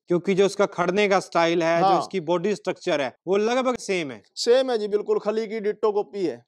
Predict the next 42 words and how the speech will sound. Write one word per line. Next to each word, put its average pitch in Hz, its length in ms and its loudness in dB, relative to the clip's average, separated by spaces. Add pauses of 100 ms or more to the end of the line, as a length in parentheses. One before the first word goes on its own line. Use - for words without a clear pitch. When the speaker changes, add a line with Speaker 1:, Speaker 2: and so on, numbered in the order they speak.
(120)
Speaker 2:
अगर 196 220 2
आप 226 160 4
नेचुरल 220 440 2
खड़ने 208 300 -2
की 208 60 -4
बात 190 220 0
करो 196 240 -4
तो 190 80 -2
देखो, 190 260 -4
कोई 208 220 2
इसको 208 240 -2
रस्से 190 300 -2
की 185 80 -2
जरूरत 185 300 -2
नहीं, 196 120 -8
कोई 190 180 0
कुछ 165 220 -8
नहीं, 175 220 -6 (160)
और 208 140 2
बिल्कुल 233 340 0
शांत 220 280 2
स्वभाव 202 380 2
का 143 120 -4
है, 117 140 -10 (140)
और 196 220 2 (240)
मुंह 202 180 -2
ऊपर 214 260 -2
करके 190 280 -2
खड़ता 175 280 -4
है 170 60 2
अपने 170 160 -4
बाप 156 260 2
की 147 100 -8
तरह। 131 220 -10 (180)
एक 208 180 4
बात 220 240 4
और 220 160 6
बताना 202 300 2
चाहूंगा 202 340 2
भाई 202 160 2
साहब, 202 360 0
मेरी 214 380 2